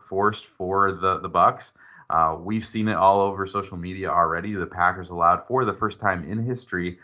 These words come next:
an opposing quarterback to post a perfect passer rating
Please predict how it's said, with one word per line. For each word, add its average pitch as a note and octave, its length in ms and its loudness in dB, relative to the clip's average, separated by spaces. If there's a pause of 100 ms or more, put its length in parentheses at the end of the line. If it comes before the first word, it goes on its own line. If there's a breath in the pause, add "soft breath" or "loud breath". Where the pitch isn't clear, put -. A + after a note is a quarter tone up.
(240 loud breath)
an G2 80 -2
opposing G2+ 420 0
quarterback G2 420 2
to F#2+ 60 -8
post F#2 340 -4 (120)
a F2+ 100 -2
perfect G#2+ 540 -2
passer G2 420 0
rating F#2+ 360 2